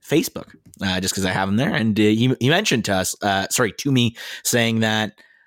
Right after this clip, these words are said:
um, "Hey, we've been pronouncing it wrong all along. It's actually pronounced Shang-Chi." I was like, "Oh, really? Like, that's, that's super weird." And it's like, "Yeah, in China, they all call it there. And even in interviews, Simu Liu and, uh, Kevin Feige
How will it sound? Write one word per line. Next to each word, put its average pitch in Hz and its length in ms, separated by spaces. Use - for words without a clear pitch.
um, 104 460
"Hey, 170 160
we've 127 140
been 120 200
pronouncing 127 460
it 101 100
wrong 104 240
all 101 200
along. 127 260
It's 90 100
actually 101 260
pronounced 101 380
Shang-Chi." 95 380
I 123 140
was 120 80
like, 123 80
"Oh, 151 100
really? 151 420
Like, 143 180
that's, 135 240
that's 123 200
super 123 300
weird." 143 300
And 107 40
it's 98 80
like, 113 140
"Yeah, 160 180
in 107 140
China, 151 500
they 170 140
all 143 140
call 139 200
it - 80
there. 135 260
And 120 200
even 180 260
in 156 120
interviews, 110 720
Simu 143 420
Liu 135 360
and, 117 480
uh, 107 240
Kevin 127 260
Feige 170 580